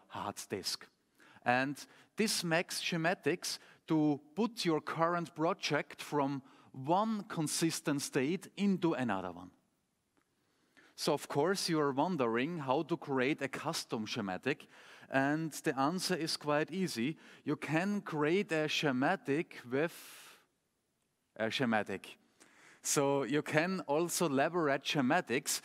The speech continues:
to f-, scaffold a new sch-, uh, schematics project. And this is quite easy. You just need to install the schematics C L I, and then you can,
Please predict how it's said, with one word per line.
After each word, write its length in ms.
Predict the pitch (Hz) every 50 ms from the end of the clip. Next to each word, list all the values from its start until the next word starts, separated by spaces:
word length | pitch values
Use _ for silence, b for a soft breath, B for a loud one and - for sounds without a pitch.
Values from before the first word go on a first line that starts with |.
| B B B B B B
to 160 | 160 151 151 147
f-, 180 | - - -
scaffold 800 | - - - - 113 190 214 - - - 151 127 127 147 165 - -
a 100 | - 151
new 300 | 151 147 143 156 175 175
sch-, 200 | 160 - - - 110
uh, 260 | 120 131 131 123 127 135
schematics 800 | 135 - - - 147 127 147 180 202 - 120 104 - - - -
project. 600 | 110 92 92 - - - 82 - - - - - B B B B B B B B B B
And 220 | 120 131 147 160
this 140 | - 196 175
is 140 | 202 - -
quite 340 | - 156 147 123 127 117 110
easy. 300 | 107 107 98 - 107 98
You 120 | 101 113
just 440 | 113 - - 160 170 175 - - -
need 260 | 165 160 175 165 175
to 120 | - 170
install 580 | - 147 185 196 185 - - - 156 143 143 139
the 160 | 117 131 113
schematics 560 | 107 - 123 107 104 127 160 - 180 185 -
C 220 | - - - 175 175
L 120 | 175 165
I, 240 | 143 139 139 143 143 - B B B B B B B B
and 180 | B 135 143 139
then 260 | 143 131 135 151 160
you 180 | 151 156 160 151
can, 560 | - - 147 139 131 131 131 135 135 127